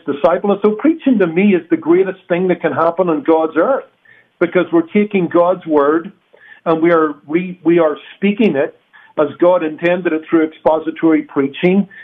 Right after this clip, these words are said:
And, and that means we've got the mind of the Creator. That means we've got a, a worldview in history. That means we, we know the end of the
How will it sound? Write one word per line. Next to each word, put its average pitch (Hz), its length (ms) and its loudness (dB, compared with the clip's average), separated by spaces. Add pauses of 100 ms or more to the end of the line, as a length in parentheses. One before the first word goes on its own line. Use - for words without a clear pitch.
(200)
And, 175 140 2
and 170 200 0
that 208 160 0
means 208 240 2
we've 185 180 2
got 170 240 -2
the 175 80 0
mind 160 380 0
of 160 140 0
the 160 80 -2
Creator. 160 460 2
That 180 200 -4
means 175 240 0
we've 160 220 2
got 165 200 0
a, 143 220 0 (320)
a 160 60 -6
worldview 156 680 0
in 135 100 -2
history. 170 440 -2
That 170 260 -4
means 170 320 0
we, 165 400 0 (160)
we 160 140 2
know 175 180 2
the 170 180 0
end 165 200 0
of - 80 -4
the 143 80 -2